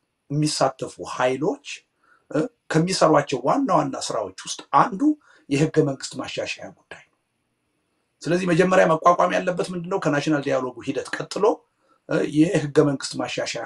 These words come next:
ኮሚሽን ነው መቋ-፣ መቋቋም ያለበት። ያ ኮሚሽን አይዘር ገለልተኛ ሊሆን ይችላል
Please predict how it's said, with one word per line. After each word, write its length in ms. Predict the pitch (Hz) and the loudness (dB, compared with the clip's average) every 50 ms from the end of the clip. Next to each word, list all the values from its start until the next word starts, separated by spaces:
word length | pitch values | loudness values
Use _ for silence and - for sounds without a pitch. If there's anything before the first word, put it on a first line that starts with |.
| - | -6
ኮሚሽን 480 | - - 156 151 143 135 - - - - | 0 2 2 2 2 0 -6 -8 -8 -10
ነው 100 | - - - | -14 -16 -16
መቋ-፣ 280 | - - - - - - | -16 -14 -12 -12 -12 -12
መቋቋም 420 | - - - - - - - - | -12 -8 -8 -8 -8 -8 -12 -14
ያለበት። 380 | - - - 85 - _ - _ _ _ _ _ _ - - - _ - | -14 -18 -20 -20 -20 _ -20 _ _ _ _ _ _ -20 -20 -20 _ -2
ያ 160 | - 143 156 165 - | 4 6 8 8 8
ኮሚሽን 440 | - 202 208 - 135 - - 285 311 - - | 8 6 4 2 2 -2 -4 -4 -6 -4 0
አይዘር 340 | - 139 147 151 147 170 156 151 | 2 2 2 2 2 0 -2 0
ገለልተኛ 420 | 156 156 156 156 - 175 156 160 165 165 | 0 0 0 0 0 -2 -4 -2 -2 -4
ሊሆን 220 | 175 175 190 190 | -4 -4 -4 -4
ይችላል 300 | 180 - 254 269 285 302 | -4 -6 -4 -6 -6 -8